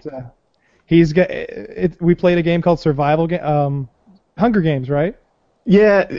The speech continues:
Speaker 2: apparently you can't call it Hunger Games because
Speaker 1: Oh,
Speaker 2: it's
Speaker 1: excuse me,
Speaker 2: copyrighted.
Speaker 1: sur-, <clears throat> survival
Speaker 2: So,
Speaker 1: games.
Speaker 2: yeah. <laughs>
Speaker 1: And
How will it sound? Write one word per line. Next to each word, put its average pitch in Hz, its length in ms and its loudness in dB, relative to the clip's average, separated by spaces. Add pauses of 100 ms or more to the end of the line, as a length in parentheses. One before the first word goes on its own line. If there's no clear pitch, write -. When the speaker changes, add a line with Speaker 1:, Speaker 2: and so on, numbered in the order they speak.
(100)
Speaker 2:
apparently 202 440 0
you 160 80 2
can't 143 280 -4
call 107 220 -2
it 110 80 -6
Hunger 117 240 -2
Games 120 280 -2
because - 340 0
Speaker 1:
Oh, 156 60 -2
Speaker 2:
it's 156 120 -4
Speaker 1:
excuse 202 340 -2
me, 170 80 0
Speaker 2:
copyrighted. 180 640 -2
Speaker 1:
sur-, - 0 -
<clears throat> 165 140 -2
survival 180 380 2
Speaker 2:
So, 143 60 -10
Speaker 1:
games. 139 500 -8
Speaker 2:
yeah. 120 320 2
<laughs> 165 160 0
Speaker 1:
And 185 360 -2